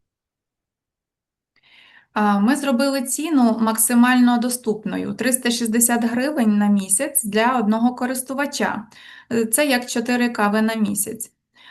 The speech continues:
У вартість вже входить все необхідне для роботи. А, хмарний хостинг, резервне копіювання,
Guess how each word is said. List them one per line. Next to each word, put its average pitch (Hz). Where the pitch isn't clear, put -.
У 233
вартість 262
вже 240
входить 262
все 262
необхідне 247
для 240
роботи. 214
А, 214
хмарний 247
хостинг, 208
резервне 226
копіювання, 208